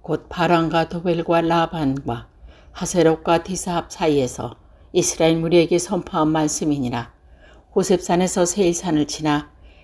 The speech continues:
가데스 바네아까지 열 하루길이었더라. 마흔째 열한 대 달, 그 달 첫째 날에 모세가 이스라엘 자손에게 여호와께서 그들을 위하여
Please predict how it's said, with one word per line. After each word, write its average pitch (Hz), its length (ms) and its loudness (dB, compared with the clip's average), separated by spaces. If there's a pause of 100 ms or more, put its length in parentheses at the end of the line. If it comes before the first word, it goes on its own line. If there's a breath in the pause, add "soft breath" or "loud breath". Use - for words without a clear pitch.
(120)
가데스 165 500 2
바네아까지 170 720 -2
열 170 240 0
하루길이었더라. - 1000 -6 (520 soft breath)
마흔째 170 560 4
열한 180 400 -2
대 135 180 -6
달, 123 280 -6 (440 soft breath)
그 190 140 0
달 160 160 4
첫째 175 320 -4
날에 160 240 2
모세가 165 440 0
이스라엘 170 360 0
자손에게 175 640 0
여호와께서 175 640 2
그들을 180 420 -2
위하여 151 380 4